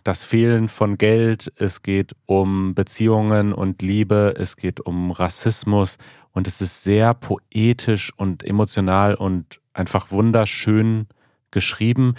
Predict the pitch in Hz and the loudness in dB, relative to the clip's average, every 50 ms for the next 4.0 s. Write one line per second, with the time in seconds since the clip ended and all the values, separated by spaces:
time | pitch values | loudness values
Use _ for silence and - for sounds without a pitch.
0 | - - _ _ - 104 101 - 101 - - - 110 117 143 143 - - 110 107 | -6 -20 _ _ -4 -4 -2 -2 -2 -4 -2 0 2 0 0 0 -2 -4 -2 0
1 | 107 101 - - - - 110 123 139 139 - - 131 127 123 123 - 117 110 101 | 0 0 0 -2 -2 0 2 2 2 0 -2 0 0 0 0 -2 -2 -2 0 0
2 | 98 101 117 123 113 95 85 76 - 90 78 92 90 92 98 95 - - 101 107 | 2 2 2 2 2 0 -2 -2 -4 -2 -2 0 0 0 0 0 -2 0 -2 -2
3 | 110 - - - - 107 107 107 104 95 95 98 85 85 117 156 - - - | -2 -2 -6 -8 0 0 0 0 2 0 0 0 2 2 0 0 0 -2 -16